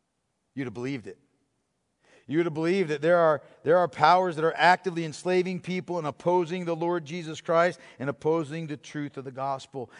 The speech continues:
And, and you know what, beloved? They're far more powerful and widespread than we realize or we want to acknowledge. Demonic influence, the influence of satanic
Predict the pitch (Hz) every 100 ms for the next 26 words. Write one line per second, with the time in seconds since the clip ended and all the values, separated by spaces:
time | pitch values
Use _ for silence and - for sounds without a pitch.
0 | - - 139 139 147 156 170 180 180 165
1 | 170 175 180 151 135 - 170 175 190 185
2 | 185 - 151 160 151 151 135 131 139 147
3 | - - 135 131 131 - 123 123 127 120
4 | 127 143 143 139 139 113 113 110 117 120
5 | - _ 117 104 104 98 87 90 - -
6 | _ _ _ _ _ _ _ _ _ _
7 | _ _ _ _ _ _ 117 135 170 156
8 | 151 143 160 190 196 - _ _ _ _
9 | _ _ _ _ _ _ _ _ _ -
10 | 131 170 190 170 196 196 208 190 - -
11 | _ _ _ 151 - - 135 - 165 165
12 | 170